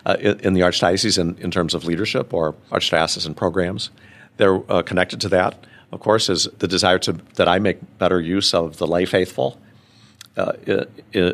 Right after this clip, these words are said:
to address this, but other challenges too that, that face us ongoing. Long before my time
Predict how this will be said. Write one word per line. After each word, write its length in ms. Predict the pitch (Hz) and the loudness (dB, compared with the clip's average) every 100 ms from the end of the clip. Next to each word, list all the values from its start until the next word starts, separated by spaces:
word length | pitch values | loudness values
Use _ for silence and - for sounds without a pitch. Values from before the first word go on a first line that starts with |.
| - | -2
to 340 | - 87 85 - | -2 0 0 -2
address 440 | 85 92 87 - | 2 2 2 -2
this, 240 | 90 113 - | 0 2 2
but 240 | - 85 | 2 4
other 180 | 98 101 | 4 2
challenges 640 | - 87 90 85 82 - | 0 2 2 0 -2 -2
too 180 | - 101 | -2 -2
that, 260 | 101 87 - - - - | 0 -2 -4 -20 -18 -16
that 120 | - | -6
face 240 | 90 85 | -2 0
us 200 | 95 - | 0 0
ongoing. 520 | - 85 85 82 87 - - - - - | -2 -2 -2 -2 -4 -8 -20 -20 -20 -8
Long 180 | - 98 | 0 2
before 380 | 98 - 101 90 - | 2 2 2 2 0
my 140 | 87 | -2
time 340 | 92 95 92 | 2 2 2